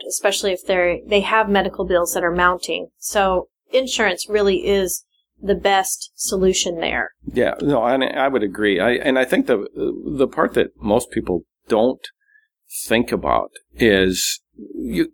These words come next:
Speaker 2: it's easy to quantify loss of earnings. And, and if you can't work today and you are making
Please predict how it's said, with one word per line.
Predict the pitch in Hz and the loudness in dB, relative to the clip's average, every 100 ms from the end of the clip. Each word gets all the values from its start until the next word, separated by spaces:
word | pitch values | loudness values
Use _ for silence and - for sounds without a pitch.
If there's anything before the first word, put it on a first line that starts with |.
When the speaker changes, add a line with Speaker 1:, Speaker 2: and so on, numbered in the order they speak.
| - | -2
Speaker 2:
it's | 156 208 | 0 0
easy | 208 185 | 0 0
to | |
quantify | 139 - 113 120 - 101 98 - _ - 139 | 0 0 -2 -2 0 0 0 -4 _ -16 -2
loss | 120 107 | 2 2
of | 110 95 | 2 2
earnings. | 95 76 - - - | 2 2 -4 -8 -6
And, | - 120 107 - | -2 0 2 2
and | 113 | 2
if | 101 110 | 2 -2
you | |
can't | 104 143 139 | -2 -2 0
work | 135 120 | -2 0
today | 117 117 113 | 0 2 2
and | 107 | 2
you | |
are | 104 | 2
making | 107 110 107 107 | 2 0 0 0